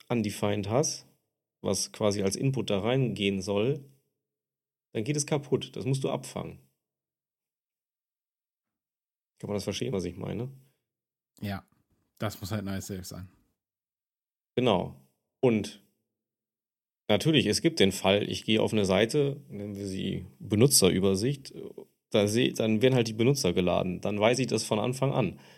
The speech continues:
Speaker 1: Aber wenn's jetzt eine Seite gibt, wo ich, weiß ich nicht, zwangsweise erstmal einen Filter ausfüllen muss,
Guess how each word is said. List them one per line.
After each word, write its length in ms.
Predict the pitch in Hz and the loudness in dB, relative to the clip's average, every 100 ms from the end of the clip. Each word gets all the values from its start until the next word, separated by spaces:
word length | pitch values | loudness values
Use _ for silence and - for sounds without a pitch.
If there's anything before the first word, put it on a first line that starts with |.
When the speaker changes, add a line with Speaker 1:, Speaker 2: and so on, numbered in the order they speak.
| _ _ _ _ _ _ _ _ - | _ _ _ _ _ _ _ _ -6
Speaker 1:
Aber 240 | 113 110 | 0 2
wenn's 180 | 110 127 | 2 0
jetzt 140 | 127 120 | 0 0
eine 100 | 98 | 2
Seite 300 | 113 131 117 | 4 2 2
gibt, 320 | 120 131 101 | 0 0 -2
wo 240 | 107 110 | 0 2
ich, 440 | 101 104 101 - _ _ _ _ _ _ _ _ _ - | 2 0 -4 -10 _ _ _ _ _ _ _ _ _ -10
weiß 160 | 101 98 | -6 -4
ich 100 | 95 | -4
nicht, 160 | 92 | -4
zwangsweise 640 | - 117 123 113 123 139 117 | 0 2 2 4 6 6 4
erstmal 400 | 101 110 117 107 | 2 0 -2 -4
einen 140 | 101 | -4
Filter 340 | - 185 190 - | 0 2 2 2
ausfüllen 480 | 98 98 - 98 | 0 -2 -8 -6
muss, 380 | 98 101 - - | -4 -4 -6 -16